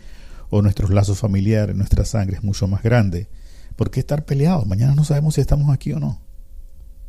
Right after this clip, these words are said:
Vamos, tomémonos un café, conversemos y volvamos a ser los grandes amigos, volvamos a ser la mejor familia del mundo, volvamos a ser el mejor padre y el mejor hijo. Gracias por tu atención, mm, por esta mañana.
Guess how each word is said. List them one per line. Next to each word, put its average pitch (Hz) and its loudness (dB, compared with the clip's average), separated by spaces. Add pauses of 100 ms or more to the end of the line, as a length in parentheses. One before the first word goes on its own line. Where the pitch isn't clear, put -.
(140)
Vamos, 107 -2
tomémonos 113 2
un 127 4
café, 117 0
conversemos 110 0
y 123 2
volvamos 110 -2 (600)
a 104 -2
ser 113 0
los 104 2
grandes 104 2
amigos, 101 -2
volvamos 101 -2
a 95 -2
ser 113 -4 (140)
la 95 -2
mejor 101 6
familia 104 0
del 101 0
mundo, 113 -2 (760)
volvamos 107 2
a - -8
ser 101 2
el 98 0
mejor 98 0
padre 101 2
y 92 -2
el 87 0
mejor 85 -2
hijo. - -10 (1000)
Gracias 127 4
por 117 2
tu 135 4
atención, 120 0
mm, 95 0
por 101 2
esta 107 4
mañana. 120 4